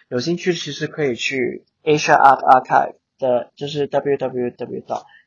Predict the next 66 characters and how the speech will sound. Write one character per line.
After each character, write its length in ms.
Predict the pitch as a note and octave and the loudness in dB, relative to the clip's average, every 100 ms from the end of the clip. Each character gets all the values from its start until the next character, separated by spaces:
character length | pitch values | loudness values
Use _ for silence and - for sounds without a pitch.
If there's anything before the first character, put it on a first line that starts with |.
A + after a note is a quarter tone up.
| _ _ | _ _
A 120 | D#3+ C#3+ | 0 2
A 320 | C#3+ - C3 | 2 2 0
A 40 | |
dot 120 | B2 | 0
O 200 | A#2 B2+ | -2 -2
R 200 | A#2+ A#2 | -4 -4
G 180 | A2+ A2+ | -8 -12
dot 160 | A2 - | -12 -10
H 240 | A#2 - | -12 -12
K， 100 | - - - - - - - _ | -14 -14 -12 -8 -10 -10 -20 _
<laughs> 0 | |
就 160 | C3 B2 - | -10 -10 -14
他 160 | - F3+ | 0 4
们 100 | E3+ | 4
的 80 | C#3 | 2
网 140 | F2+ | -2
站 220 | A#2 A#2 | -4 -4
其 120 | A2 A#2+ | -6 -12
实 100 | C3 C3+ | -12 -10
找， 180 | - A2 | -6 -2
也 140 | C3 C3 | -2 0
找 160 | B2+ | 0
到 100 | A#2 | 0
很 140 | A#2+ A2 | -4 -4
多 200 | A#2+ A#2+ | -4 -2
游 200 | A#2+ A#2 | -2 -4
街 260 | B2+ B2 | -4 -4
的， 520 | A#2+ G2 F2+ D2+ C#2+ _ _ - _ | -2 -2 0 -2 -6 _ _ -20 _
呃， 200 | - B2 | -2 -2
档 180 | - G#2+ | -2 -4
案， 220 | G#2 A2+ A#2+ | -4 -4 -2
因 120 | D#3 | -2
为 40 | |
他 160 | D3+ E3 | 0 -2
们 160 | D3+ C#3 | -2 -4
这 120 | D3+ | -8
个 360 | C3+ B2 A#2 - - | -4 -4 -4 -10 -10
历 160 | E3 | -8
史 300 | D#3+ - B2 | -8 -4 -6
资 180 | A#2+ C#3 | -4 0
料 160 | C#3 C3 | 2 2
真 180 | C3+ | -2
的， 200 | C3+ A#2 - _ | -14 -14 -16 _
呃， 220 | A#2+ G2+ - | -4 -4 -6
做 120 | C#3 | -8
得 80 | C3 | -8
非 120 | C3 | -12
常 160 | B2+ A2+ | -14 -12
好， 180 | - - | -10 -4
而 120 | C#3 | -4
且 160 | C#3+ C3+ | -4 -4
大 160 | C#3 | -2
部 120 | B2+ A#2 | -4 -6
分 200 | A#2+ A#2 | -14 -10
都 100 | A#2+ | -10
已 60 | |
经 400 | A2+ A2 A2 A2+ - | -12 -14 -14 -14 -6
在 160 | C3+ | -4
网 220 | A2+ G2 | -2 -4
上 300 | - A#2 A2+ | -8 -14 -14
可 160 | - A#2 | -14 -12
以 240 | A2+ A#2 A#2+ | -10 -10 -10
免 160 | G#2 | -10
费 160 | - A#2 | -10 -12
的 140 | - | -12
去 340 | D2+ - B2 | -14 -14 -16